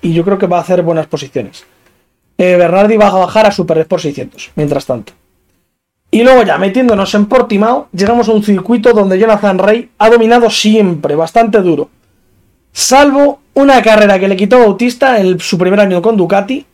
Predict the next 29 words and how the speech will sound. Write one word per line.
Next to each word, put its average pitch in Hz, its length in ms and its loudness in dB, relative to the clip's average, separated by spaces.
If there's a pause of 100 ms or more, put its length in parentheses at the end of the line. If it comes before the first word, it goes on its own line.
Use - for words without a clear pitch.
(440)
en 180 160 -2
el 175 80 -2
dos 175 140 -2
mil 196 100 -2
diecinueve, 190 520 -2 (140)
que - 120 -4
le 175 80 -2
ganó 180 160 0
la 190 100 0
segunda 180 340 -2
carrera, 180 400 -2 (640)
y 262 140 2
la 240 160 4
temporada 208 540 2
pasada, 233 640 0
donde 240 540 0 (120)
Toprak 214 400 0
le 180 140 0
robó 196 240 2
una 214 100 2
victoria 185 400 0
y 226 60 -2
Van 190 160 0
der 180 160 0
Mark 226 320 0
la 175 100 -2
Super 175 320 -4
Pole 175 240 0
Race. - 300 -8